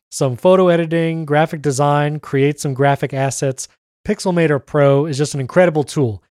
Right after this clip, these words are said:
Again, it's available on Mac, iPad, and even iPhone, and it's, I don't know, it's just incredible. I don't know what else to say about it. Pixelmator Pro,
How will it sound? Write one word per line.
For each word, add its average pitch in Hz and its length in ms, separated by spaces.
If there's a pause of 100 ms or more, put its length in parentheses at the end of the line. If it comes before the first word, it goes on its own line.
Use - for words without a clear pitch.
(180)
Again, 143 220
it's 131 140
available 160 540
on 135 440
Mac, 156 440 (100)
iPad, 151 600
and 160 260
even 170 200
iPhone, 160 600 (360)
and 151 200
it's, - 240 (300)
I 123 100
don't 117 100
know, 127 100
it's 113 80
just 131 160
incredible. 131 400
I 120 40
don't 131 100
know 135 60
what 131 80
else 131 140
to - 60
say 139 180
about 120 240
it. 117 100
Pixelmator 190 560
Pro, 156 340